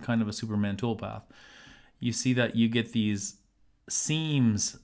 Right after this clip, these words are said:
that, where the boundary collapses on itself. If you search YouTube for Rob Lockwood,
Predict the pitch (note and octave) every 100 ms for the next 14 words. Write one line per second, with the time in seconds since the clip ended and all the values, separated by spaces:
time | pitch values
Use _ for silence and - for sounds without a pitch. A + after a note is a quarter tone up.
0 | - A#2+ A2 G2+ G2+ - A#2 A#2 G#2+ G#2
1 | G2+ B2 B2+ B2 A2 - G#2+ G#2+ - G#2
2 | - G#2 G2+ F#2+ - - G#2 F#2+ F#2 -
3 | - _ - - _ A2 G#2 C3+ D#3+ -
4 | D3+ D3 C3 A2 G2+ A2+ A2+ G2 F#2+ F#2+
5 | - G2 G2+ G2+ G#2+ G2+ G#2+ - C#3+ D3